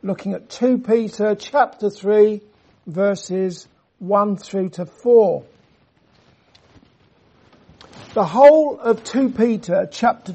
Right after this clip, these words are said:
two looks at false teachers whom the Apostle Peter warned would infiltrate the churches with their damnable heresies and with all subtlety.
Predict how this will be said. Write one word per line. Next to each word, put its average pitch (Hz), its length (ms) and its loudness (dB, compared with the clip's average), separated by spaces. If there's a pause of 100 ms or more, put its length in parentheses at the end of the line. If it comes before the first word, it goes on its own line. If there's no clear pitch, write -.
two 226 560 -2 (2000)
looks 254 260 -6
at 240 160 -8
false 254 400 0
teachers - 640 -8
whom 226 240 0
the 220 80 2
Apostle 233 440 0
Peter 208 520 -4
warned 233 580 -4
would 196 240 2 (300)
infiltrate 240 960 -2
the 185 80 -6
churches 220 600 -6
with 180 200 -8
their 190 160 -6 (100)
damnable 233 800 -2 (260)
heresies 247 840 2 (240)
and 220 220 0
with 220 160 2
all 240 340 2
subtlety. 180 1000 -8